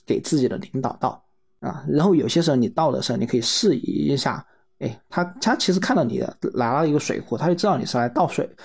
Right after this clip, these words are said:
来补水的。有些他可能没有喝，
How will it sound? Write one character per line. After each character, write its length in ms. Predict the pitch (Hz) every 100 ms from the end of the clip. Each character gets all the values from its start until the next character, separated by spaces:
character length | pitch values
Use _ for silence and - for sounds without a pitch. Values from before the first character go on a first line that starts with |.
| -
来 120 | 156
补 300 | 175 127 156
水 200 | 196 - -
的。 200 | 113 131 _ _ _
有 160 | - 131
些 140 | 190
他 100 | 190
可 100 | 214
能 100 | 117
没 160 | 117 160
有 100 | 131
喝， 440 | - 160 175 190